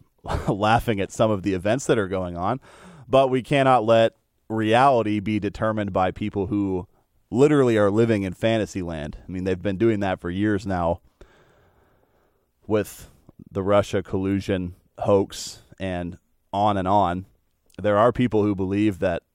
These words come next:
Mister Trump is practically a slave of Vladimir Putin, even though if you step back and you look at the facts, Mister Trump is really tough on Russia. Even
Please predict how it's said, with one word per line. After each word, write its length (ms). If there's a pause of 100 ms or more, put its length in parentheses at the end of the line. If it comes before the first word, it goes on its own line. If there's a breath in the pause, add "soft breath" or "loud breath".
(220)
Mister 340
Trump 400 (100)
is 640 (1040)
practically 920 (200)
a 120
slave 640 (120)
of 400 (120)
Vladimir 560
Putin, 540 (960 soft breath)
even 320
though 160
if 140
you 100
step 360
back 300
and 100
you 120
look 180
at 60
the 80
facts, 680
Mister 320
Trump 360
is 440 (320)
really 580
tough 320
on 160
Russia. 480 (880)
Even 400